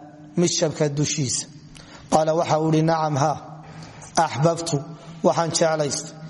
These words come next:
an yaraanii, inay arkaan, aljuhaalu, juhaashu, mithlukum, ee idinkoo kale ah, inay arkaan,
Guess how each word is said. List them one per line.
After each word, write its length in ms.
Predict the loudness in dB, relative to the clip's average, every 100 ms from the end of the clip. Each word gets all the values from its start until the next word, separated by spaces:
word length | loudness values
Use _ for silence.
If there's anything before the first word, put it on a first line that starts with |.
| -18 -6 0
an 120 | 2
yaraanii, 580 | 4 4 2 0 -2 0
inay 240 | 2 2
arkaan, 480 | 2 0 0 0 0 -8 -16 -20 -20 -2
aljuhaalu, 760 | 0 2 2 2 2 0 0 0 0
juhaashu, 540 | 2 2 0 -2 -8 -10 -18 -20 -20 -8 0
mithlukum, 760 | 2 2 2 2 2 0 -2 -6 -12 -16 -18 -18 -8 0
ee 140 | 2 2
idinkoo 400 | 2 2 2 0
kale 240 | 2 2 2
ah, 240 | 0 -6 -10 -16 -20 -20 -20 -20 -20 -2
inay 440 | 2 2 2 2
arkaan, 480 | 2 2 0 0 0